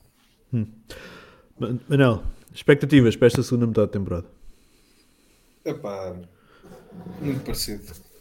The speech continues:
Speaker 2: Gostava muito, muito de, de ver isto, pá, com uma perspectiva mais otimista, mas,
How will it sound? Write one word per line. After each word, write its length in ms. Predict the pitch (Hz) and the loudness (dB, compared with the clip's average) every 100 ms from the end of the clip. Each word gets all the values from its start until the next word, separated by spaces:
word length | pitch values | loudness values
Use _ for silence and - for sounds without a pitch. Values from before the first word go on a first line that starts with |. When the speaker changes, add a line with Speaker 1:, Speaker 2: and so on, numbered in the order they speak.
| - _ | -20 _
Speaker 2:
Gostava 420 | _ - 123 120 120 | _ -8 -6 -4 -4
muito, 440 | 117 117 113 - | -4 -6 -8 -12
muito 380 | 110 107 107 - _ | -12 -12 -14 -20 _
de, 460 | 107 104 101 101 98 _ _ _ _ _ _ _ - - | -8 -8 -8 -12 -16 _ _ _ _ _ _ _ -20 -14
de 100 | 117 | -8
ver 140 | 113 | -6
isto, 240 | 113 - _ | -6 -10 _
pá, 160 | 101 92 | -10 -10
com 220 | - 95 92 87 87 | -10 -14 -12 -14 -14
uma 100 | 92 | -14
perspectiva 540 | 92 - 107 104 104 104 | -16 -12 -10 -8 -8 -6
mais 180 | 104 | -6
otimista, 560 | 104 98 101 101 101 104 | -8 -8 -10 -12 -10 -12
mas, 540 | 98 92 92 - - | -12 -12 -12 -14 -18